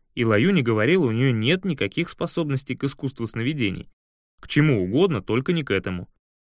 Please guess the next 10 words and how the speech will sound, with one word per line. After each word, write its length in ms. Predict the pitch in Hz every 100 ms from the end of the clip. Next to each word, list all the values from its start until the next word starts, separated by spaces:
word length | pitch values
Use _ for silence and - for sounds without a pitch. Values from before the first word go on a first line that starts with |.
| _ _
Он 200 | 143 131
за 140 | 120
несколько 440 | 127 127 - 113 120
лет 180 | 160 143
вообще 440 | 98 95 - 175
ничему 360 | 208 143 127 110
не 120 | 95
смог 260 | 120 101
её 140 | 98 92
научить, 480 | 101 135 135 -